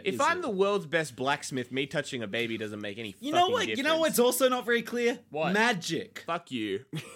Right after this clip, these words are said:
Speaker 2: It's fucking magic, guy. What do you want from me?
Speaker 1: I want clear answers.
Speaker 2: It's not science. It's magic in another universe.
Speaker 1: Why the fuck are we even bothering
Speaker 2: What are we
Speaker 1: explaining it?
Speaker 2: talking about? <laughs> It's soft magic system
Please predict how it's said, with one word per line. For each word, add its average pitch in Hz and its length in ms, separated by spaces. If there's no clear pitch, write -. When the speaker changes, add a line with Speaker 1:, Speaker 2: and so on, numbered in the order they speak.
Speaker 2:
It's 202 240
fucking 277 480
magic, 202 500
guy. 123 340
What 208 140
do 254 80
you 269 100
want 208 280
from 127 160
me? 85 280
Speaker 1:
I 226 240
want 214 360
clear 214 400
answers. 135 640
Speaker 2:
It's - 320
not 339 320
science. 269 800
It's - 300
magic 254 540
in 233 100
another 277 300
universe. 311 320
Speaker 1:
Why 311 160
the 135 340
fuck 294 240
are - 40
we 269 160
even 254 200
bothering - 460
Speaker 2:
What 415 280
are 381 100
we 370 80
Speaker 1:
explaining 262 640
it? 175 100
Speaker 2:
talking 233 160
about? 240 400
<laughs> - 640
It's 349 260
soft - 440
magic 214 420
system 175 540